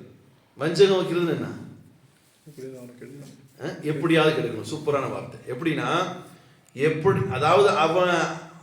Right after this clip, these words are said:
Speaker 1: அவன் மேல பொறாமை இருக்கும், அவன் கெட்டு போக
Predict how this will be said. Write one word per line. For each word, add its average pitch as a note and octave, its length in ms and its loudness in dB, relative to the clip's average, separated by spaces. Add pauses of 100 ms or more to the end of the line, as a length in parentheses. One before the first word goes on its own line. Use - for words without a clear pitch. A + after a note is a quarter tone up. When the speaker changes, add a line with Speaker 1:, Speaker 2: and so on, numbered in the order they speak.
(260)
Speaker 1:
அவன் D#3 220 2
மேல A3 160 6 (480)
பொறாமை A#3 440 6 (120)
இருக்கும், F3 420 4 (560)
அவன் E3 180 2 (140)
கெட்டு B3 320 4 (140)
போக B3 160 12